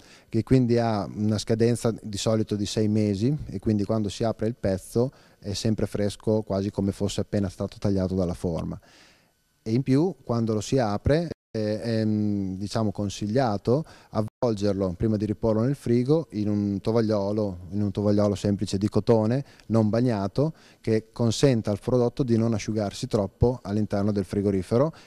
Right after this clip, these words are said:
e soprattutto a, dall'altro lato di non fare muffa, eh, nel momento in cui poi lo andiamo a riprendere. Il formaggio non sarà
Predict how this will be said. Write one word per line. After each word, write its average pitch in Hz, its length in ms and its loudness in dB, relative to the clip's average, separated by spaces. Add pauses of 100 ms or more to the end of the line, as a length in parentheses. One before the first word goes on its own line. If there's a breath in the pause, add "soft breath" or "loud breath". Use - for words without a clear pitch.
e 117 140 -4
soprattutto 139 720 0
a, 113 340 0
dall'altro 110 400 0
lato 110 260 0
di 135 60 2
non 131 120 0
fare 98 240 -2
muffa, 98 440 -2 (280 soft breath)
eh, 85 600 -6
nel 82 280 -4
momento 101 340 0
in 107 80 2
cui 98 160 -2
poi 101 300 -2
lo 92 100 -8
andiamo 101 300 -2
a - 20 -2
riprendere. 117 460 0
Il 110 40 -2
formaggio 104 480 0
non 104 160 2
sarà 117 340 2